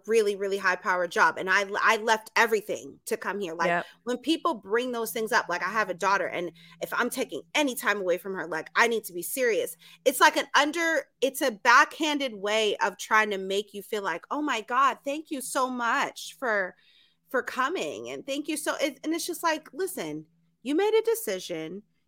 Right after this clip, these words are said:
Speaker 1: You don't need
Speaker 2: Yeah.
Speaker 1: to, like, browbeat the lead about it and make them
Speaker 2: Right.
Speaker 1: feel bad about it. Like, it is what it is. You decided to come.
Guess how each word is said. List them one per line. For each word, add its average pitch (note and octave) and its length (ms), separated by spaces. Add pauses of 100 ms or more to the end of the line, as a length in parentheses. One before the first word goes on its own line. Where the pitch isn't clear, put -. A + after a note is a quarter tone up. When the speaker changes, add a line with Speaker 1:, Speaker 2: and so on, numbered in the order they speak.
Speaker 1:
You C4+ 80
don't D#4+ 320
need D4+ 300
Speaker 2:
Yeah. G#3 220
Speaker 1:
to, B3+ 160
like, A3 600 (340)
browbeat A#3+ 600
the A3+ 80
lead A#3 300
about D#3 340
it D#3 360
and G#3 160
make A3+ 200
them A3+ 120
Speaker 2:
Right. A3+ 120
Speaker 1:
feel G#3+ 120
bad E3 720
about G3 340
it. D#3 240
Like, B3 320
it C#4 80
is F4+ 200
what A4 120
it A4 140 (180)
is. - 220
You B3+ 160
decided F#4+ 380
to G4+ 100
come. A3 480